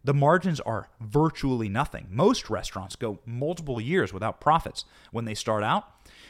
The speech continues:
Very few restaurants actually succeed. The vast majority of them fail. So if you take New York restaurants and you crush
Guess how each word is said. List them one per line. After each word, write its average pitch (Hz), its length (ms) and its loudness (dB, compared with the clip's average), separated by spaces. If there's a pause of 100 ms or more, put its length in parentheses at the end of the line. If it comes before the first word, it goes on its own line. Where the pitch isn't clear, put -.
Very 151 540 8
few 131 180 -2
restaurants 107 500 0
actually 107 280 -6
succeed. 220 540 -2 (360)
The 156 60 4
vast 143 260 4
majority 120 320 2
of 110 80 -2
them 104 140 -2
fail. 180 360 2 (320)
So 170 180 2
if 143 120 -4
you 143 60 -4
take - 320 -2
New 135 120 0
York 151 360 2
restaurants 110 540 -4 (220)
and 143 160 -2
you 131 140 -2
crush - 680 2